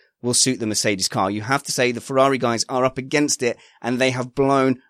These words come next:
a golden opportunity to close up the gap in the championship. So, guys, uh, thank you for joining us for this Singapore Grand Prix. If you haven't already listened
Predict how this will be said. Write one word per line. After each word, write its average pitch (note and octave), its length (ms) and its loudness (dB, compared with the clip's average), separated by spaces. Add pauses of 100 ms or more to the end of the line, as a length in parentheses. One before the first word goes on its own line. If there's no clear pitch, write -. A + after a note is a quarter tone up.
a C3 60 -4
golden D3 600 4 (120)
opportunity A2 640 -6 (140)
to A2 400 0
close F#2 640 0
up E2+ 300 -2
the - 80 -10
gap D#2 340 -4
in E2+ 140 -6
the D2+ 60 -8
championship. - 600 -6 (200)
So, C#3 280 4
guys, C#3 460 2
uh, A#2 220 2
thank E3+ 280 -2
you D3 60 -10
for D3 60 -8
joining C#3 260 4
us B2 100 0
for C3+ 220 2
this A#2+ 180 0
Singapore A2+ 460 2
Grand A2 320 0
Prix. A2 240 0 (160)
If B2 100 -8
you D#3+ 140 -4
haven't G#3 360 -2
already E3 400 0
listened A#2+ 380 -2